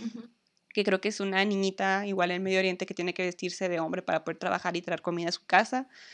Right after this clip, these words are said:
Speaker 2: Entonces, sí es como que la hora sad, pero la hora sad necesaria de, ese es un
Speaker 1: Ujú.
Speaker 2: tema serio que está pasando,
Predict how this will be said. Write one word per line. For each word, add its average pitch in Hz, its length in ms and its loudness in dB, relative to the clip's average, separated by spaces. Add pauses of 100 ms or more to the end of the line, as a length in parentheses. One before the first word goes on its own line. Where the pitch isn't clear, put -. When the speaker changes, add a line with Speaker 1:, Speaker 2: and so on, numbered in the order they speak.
(520)
Speaker 2:
Entonces, 185 1300 -2 (320)
sí - 160 0
es 196 100 6
como 175 260 -2
que 156 300 2
la 185 200 8
hora 208 180 6
sad, 240 320 6
pero 170 360 2
la - 120 -4
hora 185 140 6
sad 190 200 0
necesaria 202 640 2
de, 180 380 0 (320)
ese 240 260 0
es 233 80 2
un 190 60 4
Speaker 1:
Ujú. - 40 -2
Speaker 2:
tema 175 200 4
serio 247 400 4
que - 60 -6
está 208 200 -4
pasando, 285 640 2